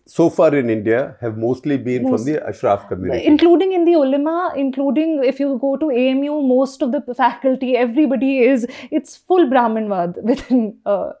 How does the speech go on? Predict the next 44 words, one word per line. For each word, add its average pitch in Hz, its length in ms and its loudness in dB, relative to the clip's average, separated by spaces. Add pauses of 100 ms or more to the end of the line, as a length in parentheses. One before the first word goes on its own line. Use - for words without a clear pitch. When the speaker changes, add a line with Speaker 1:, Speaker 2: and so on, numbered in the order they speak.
(180)
Speaker 2:
Muslims 220 460 -4
as 196 140 -4
well. - 300 -2
Speaker 1:
Yeah, 104 80 -6
if, - 100 -14
if, 123 200 -6
if 131 120 -4
you 127 60 -4
can 117 180 -2
put 107 140 -2
it 104 140 -8
like 90 260 -4
that. 78 240 -10 (140)
Speaker 2:
Hmm. - 100 -14
Speaker 1:
So, 208 280 4
uh, 123 280 4 (440)
B 147 140 0
J 190 140 2
P 202 160 -4
is 147 120 -4
reaching 147 340 2
out 135 280 2
to 165 280 -2 (500)
the 107 200 -4
Pasmanda 120 640 0
community 147 600 -4 (460)
and 147 280 2 (160)
Shia 120 360 0
community. 82 560 -12
Speaker 2:
Yes. - 380 -2 (140)
Speaker 1:
So - 80 -18 (640)
Speaker 2:
Shia 370 360 2
community, 370 440 4
of - 120 -2
course, 330 160 2
the 311 100 0
B 262 120 4
J 240 120 -2
P 311 80 2
has 320 180 2
traditionally, 285 600 0
you 294 100 2
ca-, 277 140 -6
uh, 226 120 -2